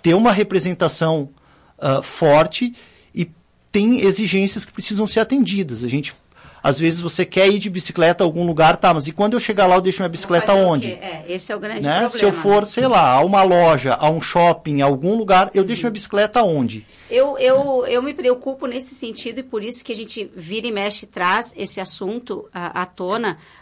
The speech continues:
Speaker 2: porque o que a gente consegue perceber é que ainda, por exemplo, uma cidade como Caxias do Sul,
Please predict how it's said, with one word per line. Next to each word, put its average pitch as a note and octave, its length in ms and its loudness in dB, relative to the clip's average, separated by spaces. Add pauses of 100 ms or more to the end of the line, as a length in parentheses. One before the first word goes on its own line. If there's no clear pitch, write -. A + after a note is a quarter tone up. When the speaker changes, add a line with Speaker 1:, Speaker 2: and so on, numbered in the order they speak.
(100)
Speaker 2:
porque G#3+ 520 -6
o G#3 100 -4
que G#3+ 180 -8
a B3+ 40 0
gente C#4 240 -6
consegue B3 440 -6
perceber G3+ 580 -6
é - 20 -6
que G3+ 280 -12
ainda, B3+ 540 -2
por B3 260 0
exemplo, A#3 480 -4
uma A#3+ 260 -6
cidade G3 500 -6
como F#3+ 200 -10
Caxias G#3+ 500 -8
do A3+ 100 -12
Sul, F3+ 300 -10